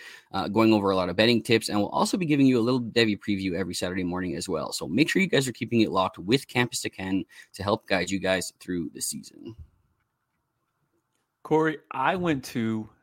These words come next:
Speaker 2: the Renaissance Fair this Sunday. The one in Annapolis, Maryland is supposed to be the best Renaissance Fair ever.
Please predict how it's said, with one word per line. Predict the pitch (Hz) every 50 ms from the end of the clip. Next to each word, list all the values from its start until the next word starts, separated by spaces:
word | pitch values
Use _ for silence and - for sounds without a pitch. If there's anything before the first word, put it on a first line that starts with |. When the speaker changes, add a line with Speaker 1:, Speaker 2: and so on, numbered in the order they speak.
| _ _ _ _
Speaker 2:
the | - 95
Renaissance | 90 107 123 139 135 123 - 110 95 90 - -
Fair | - 104 - - - - _ _ _ -
this | 107 104 -
Sunday. | - - 107 - - - 78 - - - _ _ _ _ _ _ _ _ _ _ _ _ -
The | - 110
one | 107 120 135 147
in | 151 143 135 120 - _ _ _ _ -
Annapolis, | 104 104 110 127 135 - 143 135 -
Maryland | 127 113 110 110 110 110 110 110 107 107 - -
is | - 95 -
supposed | - 113 107 107
to | -
be | -
the | 101 98
best | 92 104 107 110 110 -
Renaissance | 117 110 107 104 - 104 101 92
Fair | - - 101 98 95 87 - -
ever. | - 101 98 92 104 101 95 92 -